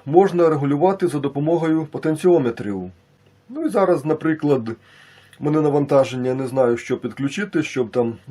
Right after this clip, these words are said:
струм, е, поміряти. Е, просто спробуємо,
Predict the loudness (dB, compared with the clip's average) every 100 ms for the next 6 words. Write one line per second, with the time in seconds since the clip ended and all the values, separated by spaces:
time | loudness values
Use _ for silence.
0 | -12 -6 -4 -2 -2 -6 _ _ -12 -8
1 | -4 0 2 0 -4 -8 -10 _ _ _
2 | _ _ -8 -6 -4 -4 0 0 0 -6
3 | _ _ -10 -8 0 4 4 6 6 6
4 | 0 -2